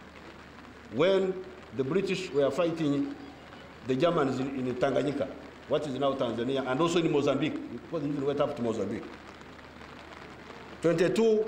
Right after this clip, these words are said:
African battalions were mobilized to fight for these people.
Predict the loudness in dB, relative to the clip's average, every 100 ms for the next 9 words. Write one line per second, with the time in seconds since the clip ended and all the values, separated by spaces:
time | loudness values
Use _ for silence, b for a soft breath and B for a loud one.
0 | -2 -10 -14 -18 -20 -18 -18 -18 -6 -2
1 | 0 2 0 2 2 2 2 2 0 -6
2 | -12 -2 2 4 2 2 2 2 0 -6
3 | -12 -16 -2 2 2 0 -8 -12 -16 -16
4 | -18 -18 -14 0 2 4 0 -2 -4